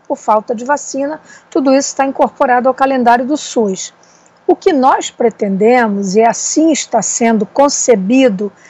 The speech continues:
e, e, digamos assim, organizada a produção e a nacionalização das vacinas,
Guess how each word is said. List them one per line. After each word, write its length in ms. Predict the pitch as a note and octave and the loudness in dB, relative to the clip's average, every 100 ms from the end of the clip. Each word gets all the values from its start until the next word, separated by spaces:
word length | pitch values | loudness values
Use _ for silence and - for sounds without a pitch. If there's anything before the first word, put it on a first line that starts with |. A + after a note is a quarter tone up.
| - _ - | -20 _ 2
e, 280 | B3+ A#3+ - | 4 6 4
e, 160 | D4+ A3+ | 0 0
digamos 380 | G3 G#3+ A3+ G#3 | 0 2 0 0
assim, 240 | G3+ A#3 | -4 0
organizada 880 | A3+ G3 A#3+ B3 G3+ G#3 A3+ B3+ G#3 | 0 0 -2 -2 -2 0 2 2 -2
a 40 | |
produção 640 | G3+ A#3 G3 F#3 - A3+ A#3 | -2 -2 -2 -4 -2 0 0
e 80 | A3 | 0
a 60 | |
nacionalização 1040 | G#3 B3 C4+ C4 A3+ G#3+ G3 G#3 - A3 G#3 | 0 -2 -2 -2 -2 -4 -2 -4 -2 -2 0
das 160 | G3 | -2
vacinas, 760 | F3+ F#3 - C4+ D4 B3 A3 | -2 -4 -4 -2 -2 -2 -4